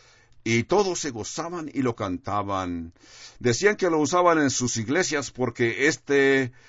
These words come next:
himno, en, aún en los campos de metropolitanos como en Manila, utilizaban este canto, y este canto los llevaba a la presencia del Señor,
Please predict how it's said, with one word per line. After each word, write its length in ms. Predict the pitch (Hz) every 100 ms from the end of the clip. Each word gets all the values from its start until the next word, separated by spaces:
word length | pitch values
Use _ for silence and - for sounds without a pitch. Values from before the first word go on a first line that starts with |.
| - - _ _ _ _ _ _ _ _ _ -
himno, 600 | 143 165 175 165 165 165 127
en, 540 | 127 123 120 120 123
aún 340 | 113 117 160 247
en 100 | 190
los 140 | 147
campos 440 | 165 170 151 135
de 100 | 113
metropolitanos 1120 | 123 117 110 _ _ 123 117 117 107 147 151 -
como 240 | 123 113
en 100 | 110
Manila, 760 | - 107 107 107 185 165 139 143
utilizaban 680 | 127 120 110 110 151 160 143
este 600 | 135 143 123 - 123 117 _
canto, 600 | - 170 190 - 165 165 - - - - - - - - - _ _ _ _ _ -
y 480 | 127 139 135 127 131
este 240 | 175 175
canto 500 | 160 160 139 156 156
los 180 | 131 113
llevaba 300 | 113 131 139
a 40 |
la 140 | 127 139
presencia 580 | 107 - 139 135 120
del 200 | 107 127
Señor, 1120 | 123 - 98 90 90 107 143 127 98 85 71